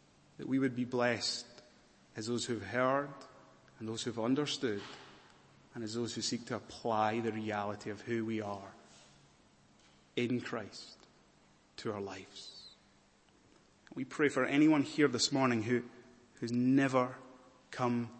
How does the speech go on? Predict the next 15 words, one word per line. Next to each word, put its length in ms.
to 120
you, 320
to 80
allow 140
you 400
to 140
serve 380
them, 320
who's 120
never 200
received 1040
the 60
gift 680
of 120
salvation. 560